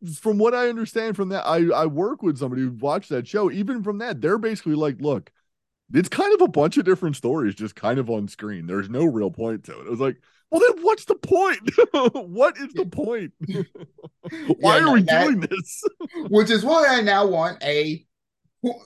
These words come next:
Speaker 2: a meaningful miniseries for The Hobbit. <laughs>
Speaker 1: I mean,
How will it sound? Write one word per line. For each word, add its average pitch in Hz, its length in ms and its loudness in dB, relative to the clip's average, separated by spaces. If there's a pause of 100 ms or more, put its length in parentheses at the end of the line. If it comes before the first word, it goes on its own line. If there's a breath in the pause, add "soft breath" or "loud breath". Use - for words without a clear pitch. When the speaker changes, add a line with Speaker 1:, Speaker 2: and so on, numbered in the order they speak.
(520)
Speaker 2:
a 170 200 6
meaningful 190 880 0 (160)
miniseries 190 760 -2
for 165 140 -4
The 160 100 0
Hobbit. 139 480 -6 (420 loud breath)
<laughs> - 400 -20
Speaker 1:
I 226 80 -6
mean, 247 360 -2